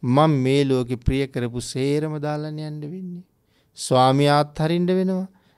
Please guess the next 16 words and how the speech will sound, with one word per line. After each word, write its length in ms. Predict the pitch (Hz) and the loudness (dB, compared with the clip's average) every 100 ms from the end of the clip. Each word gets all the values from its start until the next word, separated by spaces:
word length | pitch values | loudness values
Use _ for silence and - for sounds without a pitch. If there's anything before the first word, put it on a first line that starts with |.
| _ - | _ -4
බිරිඳත් 640 | 117 131 143 151 151 - | 2 4 6 6 4 0
හරින්න 280 | 165 180 180 | 0 0 2
වෙනවා. 440 | 185 185 185 180 185 _ _ _ _ _ _ _ _ _ _ - | 2 2 -2 -4 -10 _ _ _ _ _ _ _ _ _ _ -2
ඊට 180 | 156 147 | -2 0
අමතරව 520 | 120 127 135 113 107 107 120 _ _ _ _ _ _ | -2 -2 -4 -2 -2 -6 -10 _ _ _ _ _ _
මේ 280 | 139 165 185 | 4 8 10
ලෝකෙ 320 | 185 185 180 175 | 10 8 6 4
අනික් 220 | 180 175 | 4 2
සියල්ලම 600 | - 202 208 220 226 226 | 2 6 8 8 4 4
මට 240 | 226 208 208 | 2 0 -2
අත්හරින්න 480 | 185 - 123 110 101 | -10 -8 -8 -6 -8
වෙනවා. 400 | - 165 160 135 _ _ _ _ _ _ - | -12 -16 -18 -20 _ _ _ _ _ _ -12
දැන් 100 | 113 - | -12 -6
එක 220 | 151 - 208 | -8 0 -2
දරුවෙක් 540 | 151 117 117 139 170 165 | 2 0 0 0 -2 -2
මම 300 | 131 113 | -4 -2